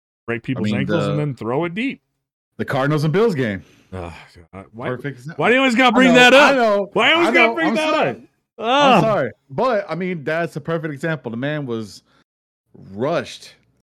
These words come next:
Speaker 2: and broke a, broke a tackle, got, got out, got out of the situation, extended the play, ran to the left side of the field and threw a,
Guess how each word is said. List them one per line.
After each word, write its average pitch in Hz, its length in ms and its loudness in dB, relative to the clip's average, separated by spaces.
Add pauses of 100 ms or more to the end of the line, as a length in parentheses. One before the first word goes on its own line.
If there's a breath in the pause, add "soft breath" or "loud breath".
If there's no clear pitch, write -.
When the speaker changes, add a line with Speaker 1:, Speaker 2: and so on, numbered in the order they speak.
(160)
Speaker 2:
and 113 240 -6
broke 147 240 -2
a, 170 60 -6
broke 131 420 -8
a - 20 -6
tackle, 135 360 -4
got, 127 360 -8
got 131 180 -6
out, 131 520 -6
got 104 180 -8
out 117 180 -4
of 139 60 -4
the 131 80 -6
situation, 113 640 -6
extended 151 380 -6
the 131 40 -10
play, 127 440 -4 (400 soft breath)
ran 139 260 -4
to 143 120 -6
the 131 60 0
left 135 280 0
side 139 180 -4
of 131 60 -4
the 123 80 -6
field 127 360 -2
and 101 160 -8
threw 123 260 -2
a, 92 260 -6